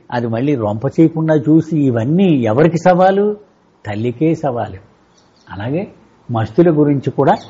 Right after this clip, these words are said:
బాబా ఇదే చెప్పారు. ఎందుకని? వాళ్ళు భగవంతుని మీద ప్రేమలో వాళ్ళ శరీరాన్ని పట్టించుకోవడం మానేశారు కాబట్టి, భగవంతుడికి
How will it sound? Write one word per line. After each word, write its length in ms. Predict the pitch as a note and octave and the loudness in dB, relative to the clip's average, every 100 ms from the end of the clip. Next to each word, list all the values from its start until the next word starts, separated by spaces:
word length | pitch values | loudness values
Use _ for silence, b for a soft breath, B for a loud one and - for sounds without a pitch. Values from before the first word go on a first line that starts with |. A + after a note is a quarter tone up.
| - - | -20 -6
బాబా 260 | B2 B2+ C#3 | -2 2 2
ఇదే 240 | B2 C#3+ | 4 4
చెప్పారు. 520 | D3 B2 - G#2 F2+ - _ _ - | 2 0 -4 -6 -6 -10 _ _ 0
ఎందుకని? 520 | C#3+ D#3 F#3 G#3+ A3+ B B - | 2 4 2 0 -4 B B -2
వాళ్ళు 440 | A2+ F3 F#3 A#2 - B B B _ _ | 2 4 2 0 -6 B B B _ _
భగవంతుని 960 | G#2+ F#2 A2 B2+ D#3 G3 G#3 - A3 G#3+ | -8 -4 0 2 2 0 -4 0 0 2
మీద 220 | G3 F#3+ | 0 2
ప్రేమలో 840 | F#3 E3 D#3+ D#3 D#3 D3+ B2 F2 - - _ _ _ _ - C#3+ | 0 0 0 0 0 2 0 -2 -10 -20 _ _ _ _ -8 0
వాళ్ళ 180 | D#3+ | 2
శరీరాన్ని 600 | E3+ D3+ D#3+ F#3 F#3 F3 D#3+ | 2 4 4 4 2 0 -2
పట్టించుకోవడం 920 | C#3 A#2 F3 E3 F3+ E3+ E3 D#3+ C#3+ | -4 -2 -4 -4 -2 0 0 0 -4
మానేశారు 640 | A2+ C3 E3 C3+ D3+ C3 | -4 -2 0 2 2 2
కాబట్టి, 960 | - A2 G#2 F#2+ F#2+ G#2 G2+ G2 F#2+ F#2 b b b b - | 0 0 0 -4 -4 -4 -2 -4 -6 -10 b b b b -10
భగవంతుడికి 960 | F2 G#2+ E3 G3 F#3 E3+ E3 E3+ C3+ | -4 2 2 2 0 0 2 2 2